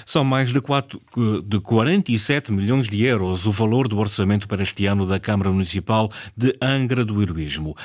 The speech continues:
A reabilitação das vias municipais e o arranque físico da obra do Mercado Duque de Bragança vão marcar o plano de investimentos do Conselho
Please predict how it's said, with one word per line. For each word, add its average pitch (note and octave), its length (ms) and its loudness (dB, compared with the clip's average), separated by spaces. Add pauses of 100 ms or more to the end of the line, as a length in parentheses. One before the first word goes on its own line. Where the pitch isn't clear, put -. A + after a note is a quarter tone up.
(160)
A G#2 120 0
reabilitação A2 760 0
das G2+ 140 -4
vias G#2 340 -2
municipais G2 800 0 (260)
e A#2 60 2
o G#2+ 80 4
arranque G#2 340 0
físico G#2 640 0
da F#2+ 180 0
obra G2 320 2
do F2+ 160 0
Mercado F#2+ 540 -2
Duque A2 360 -2
de F#2+ 140 -2
Bragança G2+ 640 0 (320)
vão C3+ 180 0
marcar A#2+ 400 0
o A2 80 2
plano B2+ 320 2
de A#2 120 0
investimentos G#2 680 0
do A#2+ 140 -2
Conselho F#2+ 600 0